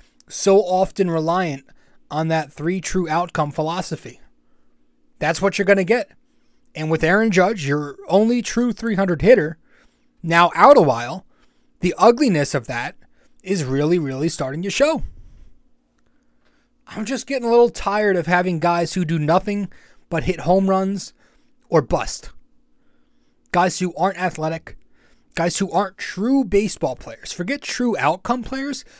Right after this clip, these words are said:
We need true ball players. How many Yankees are currently hitting consistently and playing good defense?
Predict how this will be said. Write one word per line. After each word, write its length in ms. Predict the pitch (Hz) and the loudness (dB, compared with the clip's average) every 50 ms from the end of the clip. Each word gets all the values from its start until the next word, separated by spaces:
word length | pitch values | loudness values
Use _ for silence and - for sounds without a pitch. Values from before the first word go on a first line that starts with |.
| - - - | -20 -14 -8
We 120 | 185 233 | -6 -4
need 220 | 247 254 254 247 202 | -4 -4 -4 -4 -6
true 320 | - - - 208 220 208 | -8 -8 -6 -4 -4 -4
ball 280 | 160 - 156 156 156 147 | -4 -4 -4 -4 -4 -6
players. 540 | - - 131 120 - - - - - - - _ _ _ _ - - _ - - _ _ _ _ _ _ _ _ _ _ _ - - | -8 -10 -14 -14 -16 -20 -20 -20 -20 -20 -20 _ _ _ _ -20 -20 _ -20 -20 _ _ _ _ _ _ _ _ _ _ _ -12 -8
How 180 | - 202 254 | -6 -4 -4
many 180 | 320 381 392 330 285 | -4 -2 -4 -4 -2
Yankees 420 | 240 214 214 214 - 208 196 165 | -2 -4 -4 -4 -6 -6 -8 -8
are 200 | - - 170 170 | -6 -4 -2 -2
currently 680 | 156 - - - 208 214 226 233 220 220 220 214 202 - - - _ _ _ _ _ _ _ _ _ _ _ _ _ _ _ | -2 -4 -6 -4 -4 -4 -4 -4 -4 -4 -4 -4 -6 -8 -12 -20 _ _ _ _ _ _ _ _ _ _ _ _ _ _ _
hitting 420 | - - - 190 185 185 185 190 180 | -4 0 2 2 4 4 2 0 0
consistently 840 | - 196 185 165 - - 175 156 - - 170 156 151 151 156 156 - _ _ _ _ _ _ _ _ - | -2 -2 -2 -2 0 -2 -2 -2 -4 -6 -10 -10 -10 -10 -12 -12 -14 _ _ _ _ _ _ _ _ -6
and 340 | 160 175 185 185 185 185 - | -4 -2 -2 -2 -2 -4 -2
playing 560 | - - - 175 175 175 175 170 151 127 110 - | -2 0 0 0 0 -2 -4 -4 -6 -8 -12 -8
good 320 | - 151 160 160 139 117 - | -4 -2 -2 -2 -2 -6 -8
defense? 680 | 143 131 120 - - - - - - - - - - | -8 -8 -8 -10 -14 -18 -20 -18 -18 -16 -16 -16 -18